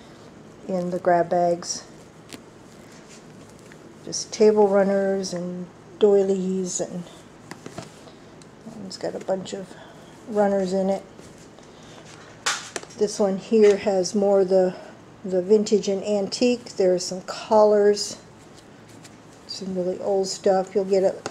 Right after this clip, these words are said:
at le-, at least a couple of pieces from this bin of the really old stuff. Here's some more doilies and little round doilies.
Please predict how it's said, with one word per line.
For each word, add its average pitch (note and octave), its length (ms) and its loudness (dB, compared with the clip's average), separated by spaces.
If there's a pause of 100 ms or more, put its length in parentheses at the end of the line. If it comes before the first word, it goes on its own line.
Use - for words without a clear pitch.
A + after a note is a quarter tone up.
at A3+ 200 0
le-, A3+ 180 -4
at G#3+ 160 4
least A3+ 260 4
a A3 60 2
couple A3 320 2
of F#3+ 80 -2
pieces G3 600 0 (840)
from G3 220 -2
this G3 240 -2
bin G3+ 320 4
of F#3 140 -8
the F#3 80 -4
really F#3 340 -2
old F#3+ 300 -4
stuff. - 680 -2 (1300)
Here's F#3 240 -8
some F#3 200 -8
more F#3+ 400 0 (760)
doilies G#3 880 6 (140)
and F3 520 -8 (1200)
little G3 280 -10
round G#3+ 440 6
doilies. G3+ 840 4